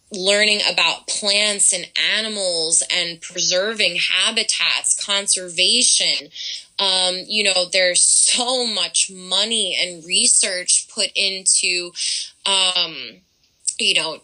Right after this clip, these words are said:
testing things for, I mean, look, ju-, just like the coronavirus vaccine, right? Like, we need science. That's completely indisputable. But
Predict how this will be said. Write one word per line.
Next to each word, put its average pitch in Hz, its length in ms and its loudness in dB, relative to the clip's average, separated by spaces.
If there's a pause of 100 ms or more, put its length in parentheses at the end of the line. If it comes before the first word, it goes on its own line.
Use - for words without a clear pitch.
testing 185 1000 0
things 180 420 0
for, 190 120 -2
I 202 140 0
mean, 185 260 -4
look, 202 300 -2
ju-, - 140 0
just 180 240 0
like 175 180 -4
the 170 180 -2
coronavirus 175 920 -2
vaccine, 143 580 -2
right? 165 340 2
Like, 165 320 0 (360)
we 214 400 0
need 220 340 2
science. 170 520 0
That's 180 380 2
completely 208 960 0
indisputable. 190 1000 0
But 185 280 2